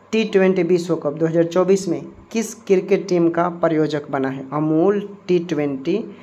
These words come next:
विश्व कप दो हज़ार चौबीस में किस क्रिकेट टीम का प्रायोजक बना है?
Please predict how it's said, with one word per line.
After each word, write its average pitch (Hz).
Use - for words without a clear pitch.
विश्व 185
कप 185
दो 165
हज़ार 156
चौबीस 143
में 156
किस 214
क्रिकेट 175
टीम 170
का 170
प्रायोजक 156
बना 156
है? 185